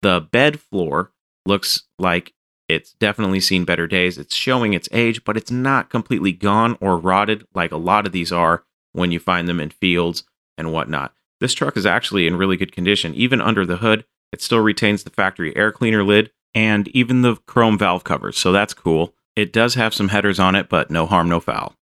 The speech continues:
Um, the truck's in really good condition. Even the grill doesn't look too hammered. And with these things, with these tin grills, man, they get hammered all the time. So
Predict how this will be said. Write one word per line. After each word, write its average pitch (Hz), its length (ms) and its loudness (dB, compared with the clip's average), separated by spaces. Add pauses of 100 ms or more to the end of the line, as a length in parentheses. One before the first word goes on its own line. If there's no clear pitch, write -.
Um, 101 220 4
the 208 80 0
truck's 240 320 2
in 139 160 4
really 135 260 0
good 160 160 -2
condition. 147 440 -2
Even 196 260 0
the 160 40 2
grill 117 340 2
doesn't 95 280 2
look 87 140 0
too 90 160 0
hammered. 87 400 0 (400)
And 87 400 0
with 87 140 0
these 143 260 2
things, 95 240 2
with 95 100 -2
these 95 160 0
tin 135 320 0
grills, 87 400 2 (380)
man, 110 180 2
they 90 100 2
get 101 140 -2
hammered 98 360 0
all 82 220 2
the 85 80 0
time. 82 440 0
So 82 360 -2